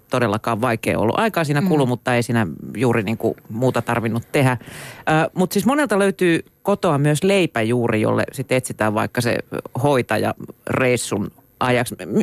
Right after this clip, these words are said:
Speaker 1: mikä leipäjuuren tehtävä oikein on?
Speaker 2: Leipäjuuri on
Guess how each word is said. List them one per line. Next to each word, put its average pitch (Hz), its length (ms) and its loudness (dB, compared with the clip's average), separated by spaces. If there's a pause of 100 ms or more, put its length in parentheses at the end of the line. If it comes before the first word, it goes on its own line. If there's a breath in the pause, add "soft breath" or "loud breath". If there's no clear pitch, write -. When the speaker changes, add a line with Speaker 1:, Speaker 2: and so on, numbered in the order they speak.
(120)
Speaker 1:
mikä 339 300 2
leipäjuuren 151 920 0
tehtävä 120 580 -2
oikein - 440 -8 (120)
on? - 200 -8 (1400 loud breath)
Speaker 2:
Leipäjuuri 135 760 0
on 90 100 -2